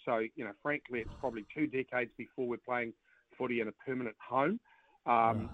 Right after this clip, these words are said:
Speaker 1: but I, I think everybody knows that we cannot, um, we, we cannot leave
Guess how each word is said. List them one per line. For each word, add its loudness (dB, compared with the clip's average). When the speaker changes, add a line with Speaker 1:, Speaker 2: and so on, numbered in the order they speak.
Speaker 1:
but 4
I, 4
I 2
think -2
everybody -2
knows -4
that -18
we -8
cannot, -2
um, -8
we, 0
we 2
cannot 2
leave 2